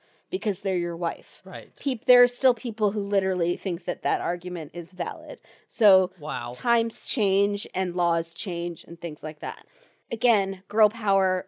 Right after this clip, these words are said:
Speaker 1: Michelle is awesome for doing that. So Michelle thinks there are other women out there, and then Dennis blows her mind by telling her that they did a little investigation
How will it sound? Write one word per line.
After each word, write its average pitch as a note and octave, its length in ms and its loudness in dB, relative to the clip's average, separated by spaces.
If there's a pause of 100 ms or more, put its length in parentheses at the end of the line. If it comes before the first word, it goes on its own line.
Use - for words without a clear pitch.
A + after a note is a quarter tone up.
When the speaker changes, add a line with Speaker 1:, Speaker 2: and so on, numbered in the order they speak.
Speaker 1:
Michelle F#3 440 -2
is F3+ 140 -2
awesome E3+ 420 -6
for F3 160 -8
doing E3+ 380 -2
that. - 180 -12 (440)
So G#3+ 440 4 (260)
Michelle B3+ 500 4
thinks D4 320 0
there G3+ 240 8
are - 140 2
other G3 280 4
women F3 280 2
out F3 220 0
there, A2+ 280 -8
and G3+ 160 0
then F#3+ 140 2
Dennis G#3 400 0
blows F#3+ 500 4
her F3+ 140 -8
mind E3 640 -2 (640)
by G3+ 160 6
telling G3 380 0
her G3 180 0
that F3+ 300 4
they G#3+ 240 6
did B3+ 180 4
a A3+ 80 0
little F3 260 6
investigation F3+ 1000 0